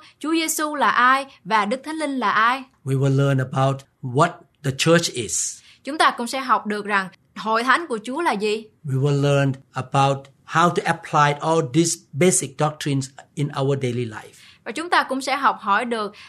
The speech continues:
Speaker 1: bằng cách nào để chúng ta có thể áp dụng những cái giáo lý căn bản này trong đời sống Cơ Đốc nhân.
Speaker 2: May the Lord open your spiritual eyes to see the light of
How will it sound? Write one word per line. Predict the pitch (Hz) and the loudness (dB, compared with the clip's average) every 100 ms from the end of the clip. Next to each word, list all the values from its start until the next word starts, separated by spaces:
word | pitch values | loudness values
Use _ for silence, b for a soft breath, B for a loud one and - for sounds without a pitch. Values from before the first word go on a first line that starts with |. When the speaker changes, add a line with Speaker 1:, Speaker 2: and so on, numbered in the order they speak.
| B | B
Speaker 1:
bằng | - 233 | 0 2
cách | 240 403 | 2 -2
nào | 320 240 214 | 0 4 4
để | 208 | 2
chúng | 269 | -4
ta | 302 | -4
có | 254 | -4
thể | 285 233 - | -4 -6 -10
áp | - 285 359 370 | -6 -2 -2 -4
dụng | 208 190 190 | -4 -4 -4
những | 196 | -8
cái | 185 254 | -8 -8
giáo | 240 254 302 | 2 2 2
lý | 320 | -4
căn | 269 226 | -8 -4
bản | 190 202 | -4 -2
này | 220 | -6
trong | 190 220 214 | -6 -8 -6
đời | 202 | -6
sống | 180 226 240 | -4 -6 -4
Cơ | 254 | -6
Đốc | 220 240 | -8 -8
nhân. | 233 226 - B B B | -10 -10 -16 B B B
Speaker 2:
May | 143 143 | 0 2
the | 135 | 2
Lord | 131 151 170 170 180 | 4 6 6 4 4
open | 180 180 185 190 - _ 139 | 4 4 2 2 -4 _ -4
your | 147 147 | 0 0
spiritual | - 156 151 151 - 143 135 | 0 0 0 -2 -4 0 0
eyes | 127 127 - | 0 -2 -4
to | |
see | 139 - 180 180 180 156 | -2 -2 -2 -2 -4 -2
the | 139 | -2
light | 127 139 156 170 - - | 2 2 0 -2 -8 -14
of | - | -8